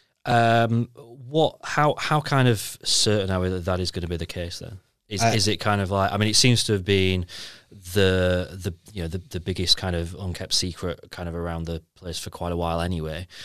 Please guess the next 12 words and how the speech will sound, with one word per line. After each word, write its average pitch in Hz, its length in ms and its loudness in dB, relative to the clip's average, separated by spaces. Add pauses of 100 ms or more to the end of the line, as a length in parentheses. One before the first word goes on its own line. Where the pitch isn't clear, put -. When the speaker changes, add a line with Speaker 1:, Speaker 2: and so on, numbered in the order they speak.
(160)
Speaker 1:
uh, 87 280 -2
but 82 160 -4
still 104 200 2
nothing 92 420 -4
kind 87 220 -6
of 82 80 -8
official, 92 640 -2
like, 90 280 -8
bits - 200 -6
trickling 87 500 -10
through. 104 520 -4 (340)
Um, 92 680 -2